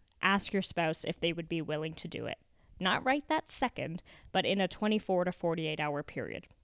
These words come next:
Be reasonable and put yourself in their shoes. You wouldn't want someone to ask you to go and mow the lawn right as you're sitting down with a good book and hot cup of coffee. Make sure your system is valued and feels good for both parties.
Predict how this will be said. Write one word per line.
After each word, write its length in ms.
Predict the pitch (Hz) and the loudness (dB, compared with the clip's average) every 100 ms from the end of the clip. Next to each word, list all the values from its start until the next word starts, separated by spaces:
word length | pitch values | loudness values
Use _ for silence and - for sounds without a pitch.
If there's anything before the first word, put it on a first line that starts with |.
| _ - | _ 2
Be 160 | 285 | 4
reasonable 640 | 208 185 190 - 165 151 151 | 4 2 2 0 -4 -2 -2
and 180 | 180 - | -2 -2
put 140 | 196 | 0
yourself 400 | 220 - 180 - | 0 2 0 0
in 80 | 175 | -6
their 160 | 165 | -6
shoes. 440 | - - 95 80 - - - - | -6 -6 -6 -8 -10 -16 -20 -6
You 160 | 202 247 | 2 6
wouldn't 180 | 294 262 | 6 6
want 220 | 247 240 | 2 -2
someone 420 | - 190 190 185 | 0 2 2 2
to 140 | 170 - | 0 0
ask 300 | 165 170 208 | 2 0 0
you 100 | 196 | 2
to 80 | 170 | 2
go 220 | 170 165 | 2 0
and 180 | 165 165 | 0 2
mow 160 | 170 | 2
the 140 | 165 151 | 2 0
lawn 400 | 156 160 160 165 | 0 0 0 0
right 180 | 165 | 2
as 160 | 175 - | 2 0
you're 80 | 175 | -4
sitting 380 | - 175 170 165 | -4 -2 -4 -2
down 320 | 170 165 160 | -2 0 -2
with 160 | 156 | -4
a 40 | 165 | -4
good 300 | 156 170 - | -2 -4 -2
book 220 | 165 - | -4 -2
and 240 | 160 180 | -4 -4
hot 260 | - 170 - | 0 0 0
cup 180 | - 175 | -6 -6
of 60 | |
coffee. 480 | - 151 - - - - _ _ _ _ - - _ _ 202 | -2 -2 -2 -6 -10 -14 _ _ _ _ -20 -20 _ _ 2
Make 180 | 233 | 2
sure 200 | - 285 | 2 2
your 140 | 277 262 | 2 0
system 460 | - 208 - 196 | 0 -2 0 0
is 200 | 156 175 | 2 -2
valued 520 | 160 156 160 147 123 - | 0 2 4 2 0 0
and 180 | 185 196 | 0 0
feels 340 | 202 208 196 | 2 4 2
good 260 | - 170 165 | 2 0 2
for 140 | 185 | -2
both 300 | 170 151 - | 0 -2 -2
parties. 480 | - - - - | -6 -4 -4 -6